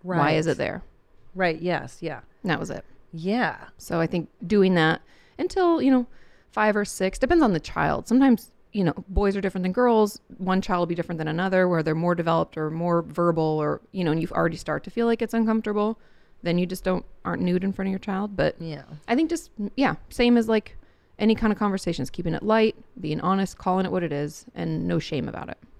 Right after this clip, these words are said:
Speaker 2: No shame. Just a neutral tone as, as
Speaker 1: Mm-hmm.
Speaker 2: much as possible.
Speaker 1: Yeah.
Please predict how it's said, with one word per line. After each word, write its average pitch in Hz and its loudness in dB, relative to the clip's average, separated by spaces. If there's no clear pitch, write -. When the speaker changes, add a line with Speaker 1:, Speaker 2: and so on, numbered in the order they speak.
Speaker 2:
No 196 2
shame. 143 -8
Just 262 -2
a 262 -2
neutral 220 2
tone 139 -4
as, 147 -12
as 202 4
Speaker 1:
Mm-hmm. 190 0
Speaker 2:
much 156 -8
as 147 -12
possible. 160 -12
Speaker 1:
Yeah. 170 0